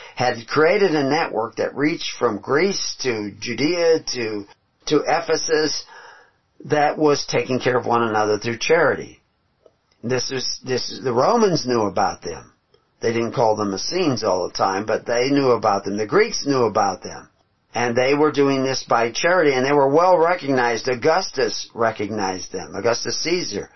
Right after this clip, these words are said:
recognized them. They were exempt from taxes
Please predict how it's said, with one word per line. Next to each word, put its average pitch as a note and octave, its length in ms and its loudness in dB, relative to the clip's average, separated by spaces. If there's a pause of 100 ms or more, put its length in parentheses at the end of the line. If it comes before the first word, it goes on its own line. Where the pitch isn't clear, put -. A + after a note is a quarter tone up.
(140)
recognized G2 640 -2
them. G2 80 -8 (320)
They E3 320 4
were A#3+ 260 8
exempt A3 640 0 (460)
from D#3 300 2
taxes A#2+ 720 -2